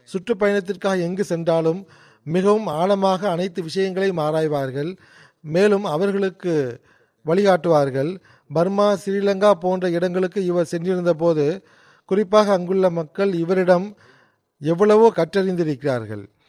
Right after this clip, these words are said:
நாங்கள் மர்ஹூமிடம் நிறைய கற்றோம். ஜமாத் அமைப்பை குறித்து எங்களுக்கு சரியாக எங்களுக்கு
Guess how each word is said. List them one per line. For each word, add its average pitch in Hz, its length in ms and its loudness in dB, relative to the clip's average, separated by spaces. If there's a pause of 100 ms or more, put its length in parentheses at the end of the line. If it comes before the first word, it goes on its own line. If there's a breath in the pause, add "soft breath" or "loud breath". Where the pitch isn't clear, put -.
(240 soft breath)
நாங்கள் 196 340 2
மர்ஹூமிடம் 202 580 2
நிறைய 180 360 0
கற்றோம். 165 500 0 (340 soft breath)
ஜமாத் 196 380 2
அமைப்பை 185 360 -2
குறித்து 185 360 -2
எங்களுக்கு 175 420 -4
சரியாக 190 480 -2
எங்களுக்கு 170 640 -4